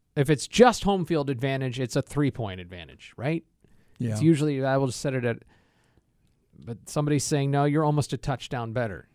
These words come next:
Speaker 1: I don't know why.
Speaker 2: Well, they got thirteen portal players out of the portal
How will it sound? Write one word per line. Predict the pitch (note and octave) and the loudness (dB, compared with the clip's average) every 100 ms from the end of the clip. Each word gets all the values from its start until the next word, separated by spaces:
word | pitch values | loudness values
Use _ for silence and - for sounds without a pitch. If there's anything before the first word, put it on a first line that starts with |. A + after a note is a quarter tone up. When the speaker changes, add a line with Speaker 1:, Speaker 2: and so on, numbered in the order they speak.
| _ | _
Speaker 1:
I | - G#3 | -2 0
don't | |
know | B3 | 4
why. | D3+ G#2 F#2+ G#2 _ _ - _ | 2 2 -2 -10 _ _ -20 _
Speaker 2:
Well, | C#3+ | 2
they | C3+ | 4
got | C#3+ D3+ - | 4 4 6
thirteen | F#3+ G3 F#3 F3+ D#3 - | 4 6 6 6 2 2
portal | D#3+ C#3 G#2+ | 4 4 2
players | F#2 A2+ G2+ G#2+ A#2+ - _ C4+ | -2 -4 -4 -6 -8 -16 _ -8
out | B2+ A#2+ | -2 -2
of | |
the | - | -2
portal | - G#2+ G2 C#3 | 0 0 0 -4